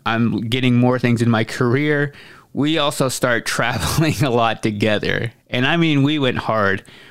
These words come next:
For probably, like, two years, we spent more time with each other than anybody else in our lives. We were going nonstop doing the radio show, comedy tours. He gave me a spot on his comedy tour opening up.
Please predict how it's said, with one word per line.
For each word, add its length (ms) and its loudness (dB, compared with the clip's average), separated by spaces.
For 120 0
probably, 520 -2
like, 200 -2
two 240 -2
years, 420 0
we 160 0
spent 520 -2
more 420 0
time 360 0
with 160 2
each 220 -2
other 300 2
than 260 2
anybody 540 2
else 220 0
in 80 0
our 140 0
lives. 460 0
We 120 0
were 120 2
going 480 0
nonstop 800 0
doing 280 2
the 100 2
radio 380 0
show, 520 0
comedy 480 0
tours. 520 0
He 340 0
gave 240 0
me 100 2
a 60 2
spot 340 -2
on 80 2
his 100 0
comedy 380 0
tour 360 0
opening 440 0
up. 260 0